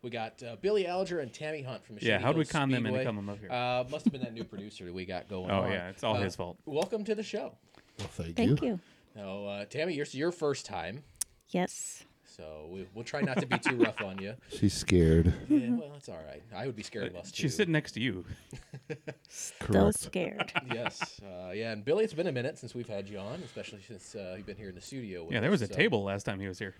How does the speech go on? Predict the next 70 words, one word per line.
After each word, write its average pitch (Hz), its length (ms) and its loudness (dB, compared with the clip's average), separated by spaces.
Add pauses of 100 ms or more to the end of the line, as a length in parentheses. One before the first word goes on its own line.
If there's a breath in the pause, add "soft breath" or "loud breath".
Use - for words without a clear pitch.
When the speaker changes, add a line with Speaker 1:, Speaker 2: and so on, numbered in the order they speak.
Speaker 1:
I 120 140 -10
know. 160 120 -8 (140)
We've - 120 -8
kinda 107 320 -6 (160)
Speaker 3:
It's - 140 -12
been 98 160 6
a 98 60 8
while. 123 380 10
Speaker 1:
got 131 240 -2
a - 20 -6
little 135 220 -2
more 127 200 -4
relaxed 131 540 -8
in 104 140 -10
here. 104 200 -16 (240)
You 107 120 -20
know, 92 60 -20 (160)
trying - 120 -2
Speaker 2:
Yeah, 107 100 2
Speaker 1:
to 90 60 -2
Speaker 2:
we 95 80 -2
Speaker 1:
get 101 200 0
Speaker 2:
got, 113 80 -4
we, 113 100 -2
Speaker 1:
more 95 80 -6
comfortable 123 320 -2
Speaker 2:
we're 113 60 4
next 120 280 0
Speaker 1:
here. 139 80 2
Speaker 2:
to - 0 -
one 120 200 0
Fern. 127 320 -4 (460)
Speaker 1:
No, 117 140 -8
one 98 200 -6
Fern. 139 260 -14 (100)
Speaker 2:
Hi, 120 80 4
Speaker 1:
Yeah, 123 40 4
Speaker 2:
Schwartz. 120 320 0
Speaker 1:
it's 247 100 4 (520)
<laughs> 202 920 0
and 165 140 -6
Bob. 151 360 -8
I 113 40 -18
think 147 180 -8
we 139 100 -2
were 131 60 -4
calling 135 260 -4
it 107 80 -6
Bob, 113 260 -4
right? 92 120 -4
Speaker 2:
We 107 80 0
were 117 160 2
calling 123 260 -2
it 117 80 -4
Bob. 92 240 -6 (320)
Speaker 1:
Yeah, 139 240 -2
so - 140 -6
we're 123 100 -2
Speaker 2:
Need 160 100 2
to 135 60 4
Speaker 1:
good. 107 60 4
Speaker 2:
get - 20 2
a 92 40 -6
sticker - 260 -6
on 90 120 -6
that. 90 200 -10
Bob, 131 240 2
where's 156 140 6
the 165 60 -2
stickers? - 380 -4